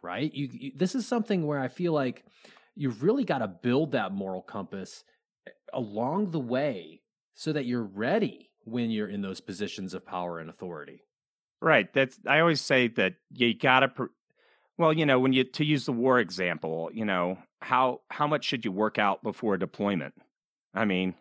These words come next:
Speaker 2: all the workouts, probably. You don't, you don't wanna be in a clutch situation and not able to sprint a quarter mile as fast as you need to sprint a quarter
Speaker 1: Yeah.
Speaker 2: mile. And, and some of that mentality can come to there. Now, does that mean that you don't ever binge watch some Netflix? You know,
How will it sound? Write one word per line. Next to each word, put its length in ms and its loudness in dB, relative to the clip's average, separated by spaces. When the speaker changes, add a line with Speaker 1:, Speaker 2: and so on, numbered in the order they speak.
Speaker 2:
all 200 6
the 100 2
workouts, 600 -4
probably. 460 0
You 140 0
don't, 180 -2
you 120 2
don't 80 4
wanna 120 4
be 120 4
in 60 4
a 60 0
clutch 320 -2
situation 760 0
and 120 0
not 220 4
able 200 2
to 80 -8
sprint 460 -2
a 60 -10
quarter 340 -2
mile 460 0
as 220 0
fast 360 2
as 160 -6
you 100 -4
need 200 -2
to 80 -4
sprint 480 -6
a 80 -2
quarter 320 0
Speaker 1:
Yeah. 80 4
Speaker 2:
mile. 260 2
And, 180 -2
and 120 0
some 280 2
of 80 2
that 180 4
mentality 540 2
can 180 -4
come 220 2
to 80 0
there. 140 -4
Now, 180 2
does 180 -2
that 180 0
mean 240 -2
that 140 -2
you 100 -2
don't 260 0
ever 200 -2
binge 460 -6
watch 480 -2
some 260 -8
Netflix? 640 -6
You 100 -4
know, 240 0